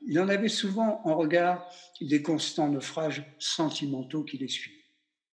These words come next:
Dans ce dernier cas, il arrivait complètement saoul à mon cabinet ou chez moi. Ce diable d'homme avait même réussi à séduire ma revêche secrétaire,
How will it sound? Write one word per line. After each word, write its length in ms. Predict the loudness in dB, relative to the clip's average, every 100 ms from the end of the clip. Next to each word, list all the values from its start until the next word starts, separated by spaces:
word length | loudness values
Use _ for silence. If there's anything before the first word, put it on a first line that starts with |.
| _ _ _ _ _ _ _ _ _ -2
Dans 100 | 2
ce 140 | 4
dernier 420 | 4 2 0 -2
cas, 420 | -2 -4 -4 -10 _ _ _ _ _ -2
il 160 | 0
arrivait 340 | 2 2 2 0
complètement 420 | -2 -4 0 0
saoul 300 | -2 -2 -4
à 60 |
mon 100 | -4
cabinet 400 | -4 -6 -8 -8
ou 80 | -6
chez 160 | -8 -12
moi. 100 | -16 _ _ _ _ _ _ _ -8
Ce 160 | -2
diable 400 | 2 2 2 2
d'homme 420 | 2 0 0 -4 -8 _ _ -6
avait 220 | 0 2
même 240 | 4 4
réussi 680 | 4 2 2 -2 0 0 -4 -18 _ 0
à 260 | 2 2
séduire 460 | 0 0 2 2 4
ma 320 | 2 2 0
revêche 500 | 2 4 4 2 0
secrétaire, 640 | -4 0 0 2 2 0